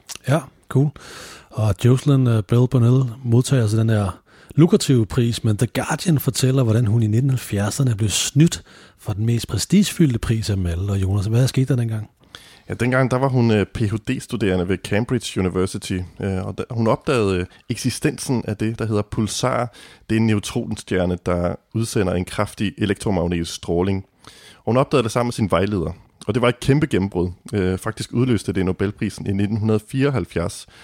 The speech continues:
Speaker 2: men det var kun vejlederen, der fik prisen og æren for opdagelsen, hvilket mange mente var rigtig uretfærdigt og virkelig brokkes over. Så man kan ligesom sige, at Jocelyn endelig får den her store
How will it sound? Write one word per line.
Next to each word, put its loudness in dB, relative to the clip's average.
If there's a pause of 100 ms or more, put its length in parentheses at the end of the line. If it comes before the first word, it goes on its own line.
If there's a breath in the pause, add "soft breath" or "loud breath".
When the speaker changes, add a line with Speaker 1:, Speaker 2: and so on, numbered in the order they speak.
(240 loud breath)
Speaker 2:
men 2
det 4
var -4
kun 2
vejlederen, 2 (120)
der -2
fik -10
prisen -6 (400 soft breath)
og 0
æren 2
for -4
opdagelsen, -4
hvilket 0
mange 2 (240)
mente 2
var 2
rigtig -4
uretfærdigt -4
og -6 (360 loud breath)
virkelig 0
brokkes 0
over. -4 (360 loud breath)
Så 0
man 0
kan 2
ligesom 2
sige, 0
at 0
Jocelyn 2
endelig 4
får 0
den 0
her 2
store 0